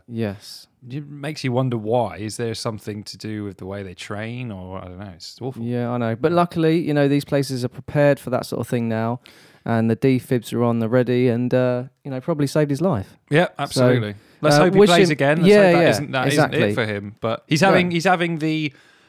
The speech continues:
Speaker 2: um, it's not like a pacemaker, but it's like, almost like
Speaker 1: It's
Speaker 2: a
Speaker 1: a heart starter.
Speaker 2: <laughs> Yeah.
Speaker 1: Yeah.
Speaker 2: Uh, fitted in, um, but it also regulates. It doesn't just wait for the heart to fail.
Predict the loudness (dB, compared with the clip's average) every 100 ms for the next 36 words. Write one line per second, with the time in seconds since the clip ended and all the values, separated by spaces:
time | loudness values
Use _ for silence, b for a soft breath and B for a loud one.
0 | b -2 2 2 0 -4 -8 -8 0 2
1 | 2 0 -2 -2 -2 -2 -4 -4 -4 -6
2 | -6 -4 -4 -4 -4 -2 0 2 4 2
3 | 2 2 4 2 -2 -6 -4 -2 -2 -2
4 | 0 2 2 0 0 0 -2 -12 -14 -4
5 | -4 -2 -6 -2 -4 -4 -10 -6 -6 -6
6 | -6 -4 -2 -2 0 0 0 -2 -2 -2
7 | -2 -4 -8 -6 -6 -6 -6 -6 -6 -8
8 | -6 -8 -10 -8 -8